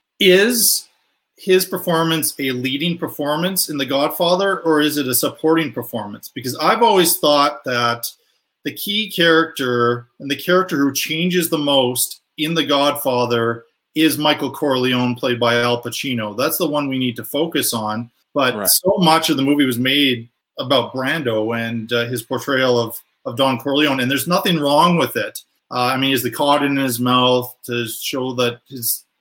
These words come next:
Speaker 1: the, the backstory, I think a little bit more in the novel than the film, is that he's some, um,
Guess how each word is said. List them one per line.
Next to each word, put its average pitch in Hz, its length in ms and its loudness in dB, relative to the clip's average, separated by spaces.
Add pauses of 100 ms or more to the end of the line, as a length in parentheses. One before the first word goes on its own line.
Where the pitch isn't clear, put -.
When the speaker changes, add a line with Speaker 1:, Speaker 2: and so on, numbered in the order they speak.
(200)
Speaker 1:
the, 151 60 -8
the 135 240 -6
backstory, 135 840 4
I 120 80 2
think 135 140 -2
a 127 40 -2
little 127 180 2
bit 127 100 -4
more 123 160 2
in 123 60 0
the 120 100 0
novel 120 420 2
than 120 160 -2
the 117 80 -4
film, 120 440 0
is 107 140 -2
that 117 260 0
he's 117 300 -10 (120)
some, 151 300 -4
um, 117 640 -2